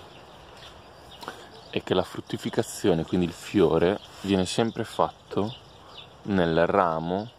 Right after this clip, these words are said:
del, ehm, dell'anno scorso, cioè il ram-, il ramo che è cresciuto l'anno scorso. Qua si vede le annate, qui c'è un primo stacco, anzi andiamo se si va a seguire tutto,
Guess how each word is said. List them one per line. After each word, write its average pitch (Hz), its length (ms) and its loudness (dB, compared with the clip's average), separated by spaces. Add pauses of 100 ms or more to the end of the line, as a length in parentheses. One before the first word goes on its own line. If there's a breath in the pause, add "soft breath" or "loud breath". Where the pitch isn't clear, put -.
(920)
del, 92 760 4 (680)
ehm, 78 680 -2
dell'anno 85 360 4
scorso, - 560 -2
cioè 90 160 2
il 82 160 2
ram-, 90 220 4 (100)
il 95 160 2
ramo 92 400 2
che - 140 -14
è - 20 -12
cresciuto - 460 -6
l'anno 80 220 -2
scorso. - 520 -6
Qua - 140 0
si - 220 -6
vede 85 380 2 (600 loud breath)
le 85 120 0
annate, 85 600 0 (640)
qui - 100 -4
c'è - 140 -4
un 92 100 -2
primo 90 240 -2
stacco, - 760 -4
anzi 80 260 -8
andiamo 92 340 0
se - 180 -10
si - 200 -8
va 82 160 2
a 80 40 -2
seguire 85 480 -4
tutto, 98 540 0